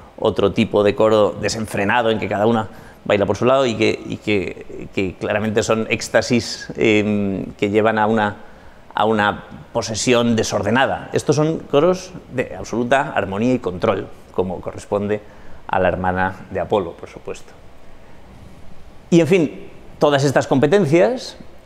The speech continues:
pues, lo que llevan es a que, siendo diosa de la frontera, de los, de los momentos y de los espacios de peligro, sea la diosa que más invocada es como salvadora,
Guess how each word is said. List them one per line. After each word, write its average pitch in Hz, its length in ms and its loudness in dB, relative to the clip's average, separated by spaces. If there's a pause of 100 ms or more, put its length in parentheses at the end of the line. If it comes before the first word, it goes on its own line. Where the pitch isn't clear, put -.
(100)
pues, 98 460 0
lo 113 140 0
que 98 100 -4
llevan 113 260 4
es 120 140 2
a 131 100 4
que, 113 220 0
siendo 113 340 4
diosa 117 320 2
de 95 120 -4
la 90 80 -2
frontera, 107 640 0 (120)
de 104 80 -2
los, 90 420 -6 (460)
de 117 120 -10
los 90 440 -10
momentos 107 580 0
y 113 60 0
de 101 60 0
los 92 100 -6
espacios 95 420 -2
de 104 60 0
peligro, 123 420 2 (540)
sea 123 280 4
la 135 100 6
diosa 135 420 2 (180)
que 117 140 2
más 135 560 0
invocada 123 460 4
es 123 140 2
como 135 200 2
salvadora, 104 640 2